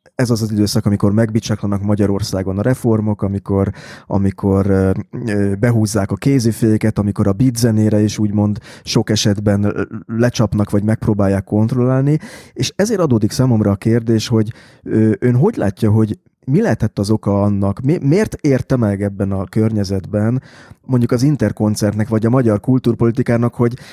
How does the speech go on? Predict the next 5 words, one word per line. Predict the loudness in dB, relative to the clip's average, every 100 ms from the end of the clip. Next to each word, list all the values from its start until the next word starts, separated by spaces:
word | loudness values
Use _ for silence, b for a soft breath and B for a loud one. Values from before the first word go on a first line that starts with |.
| B
kiválasztott | -2 0 2 2 0 -2 -4 -2
egy-két | -2 0 0 0
zenekart, | 0 0 0 -2 0
és | -2 0
őket | 0 0 -2 -4